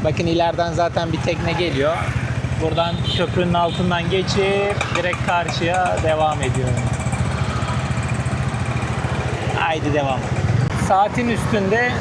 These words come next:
arkadan görebileceğiniz şekilde, e, Hazreti Meryem Anamız ve kucağında da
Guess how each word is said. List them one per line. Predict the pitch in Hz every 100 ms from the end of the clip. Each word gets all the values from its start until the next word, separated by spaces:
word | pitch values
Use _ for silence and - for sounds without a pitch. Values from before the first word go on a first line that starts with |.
| - - - -
arkadan | 180 190 190 208 226 226 214 196
görebileceğiniz | 202 208 214 208 220 220 226
şekilde, | 202 202 190 214 240 - - - -
e, | 175 185
Hazreti | 180 196 202 214 185
Meryem | 190 202 220
Anamız | 220 214 226 202
ve | 214 233 247 - - -
kucağında | 202 202 208 208 220
da | 202 233 240